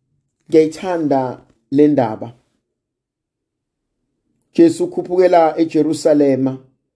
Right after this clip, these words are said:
uya endlini yokukhuleka.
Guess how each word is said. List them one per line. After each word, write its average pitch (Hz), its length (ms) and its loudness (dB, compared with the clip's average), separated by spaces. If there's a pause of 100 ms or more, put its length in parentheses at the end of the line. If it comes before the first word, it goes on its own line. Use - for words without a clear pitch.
(2000)
uya 175 520 2
endlini 139 680 -4
yokukhuleka. 143 840 -8